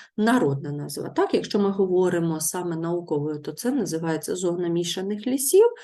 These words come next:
Якщо в межах країни більш, е, простою мовою людям пояснюємо, так і народною, то це українське Полісся. Займає вона майже п'яту частину території України. Тобто це, звичайно,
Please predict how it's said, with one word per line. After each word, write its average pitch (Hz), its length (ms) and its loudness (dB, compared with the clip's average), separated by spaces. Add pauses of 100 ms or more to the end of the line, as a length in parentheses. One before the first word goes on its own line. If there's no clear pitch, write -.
(280)
Якщо 180 800 -2 (300)
в 180 60 -4
межах 175 380 0
країни 170 500 -2
більш, 156 380 -4
е, 170 220 -4
простою 349 600 2
мовою 302 440 2
людям 247 360 -2
пояснюємо, 226 720 -2
так 269 280 -4
і 220 100 -4
народною, 202 580 -2 (240)
то 453 140 2
це 220 180 -2
українське 160 840 -2 (240)
Полісся. 185 560 2 (300)
Займає 180 680 2
вона 165 320 -2
майже 151 380 -4 (100)
п'яту 170 800 0
частину 170 640 0
території 196 580 0
України. 170 600 -2
Тобто 190 240 -2
це, 381 320 2
звичайно, 214 540 0